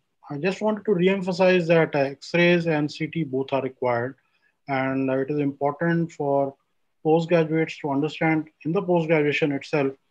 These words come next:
that they need to get the special views done. Nobody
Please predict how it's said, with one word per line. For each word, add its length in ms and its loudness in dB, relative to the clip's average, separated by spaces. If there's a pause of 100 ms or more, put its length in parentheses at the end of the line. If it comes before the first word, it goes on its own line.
(380)
that 180 0 (140)
they 140 2
need 320 0
to 60 -6 (100)
get 180 -2
the 180 -2
special 380 -6
views 200 -2 (120)
done. 180 -8 (840)
Nobody 280 4